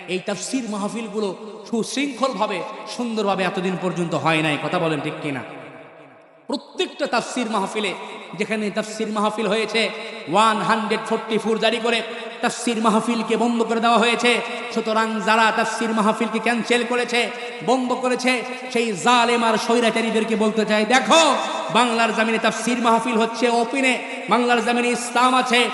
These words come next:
ইসলাম থাকবে। পাঁচে আগস্টের পূর্বে সমস্ত ইসলামী সংগঠনগুলোকে যারা না-, ক্যান্সেল করে ঘোষণা দিয়েছিল, বাংলার আকাশ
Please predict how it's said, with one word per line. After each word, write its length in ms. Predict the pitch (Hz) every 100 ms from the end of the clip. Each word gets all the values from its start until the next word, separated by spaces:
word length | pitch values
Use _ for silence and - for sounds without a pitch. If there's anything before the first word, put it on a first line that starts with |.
| - -
ইসলাম 480 | 240 - 262 262 254
থাকবে। 420 | 254 269 262 277 247 - 285
পাঁচে 300 | 247 247 247
আগস্টের 520 | 220 226 247 - 247 240
পূর্বে 300 | 247 247 247 240 - - 247
সমস্ত 380 | 254 247 254 254
ইসলামী 400 | 247 - 247 240
সংগঠনগুলোকে 920 | 254 254 240 240 269 247 262 254 262
যারা 260 | 269 247 - - - -
না-, 160 | 220 208
ক্যান্সেল 460 | 240 254 - 277 277
করে 180 | 262 262
ঘোষণা 420 | 190 240 247 269
দিয়েছিল, 440 | 254 254 247 254 226 247 262 -
বাংলার 320 | 247 254 254
আকাশ 280 | 226 226 240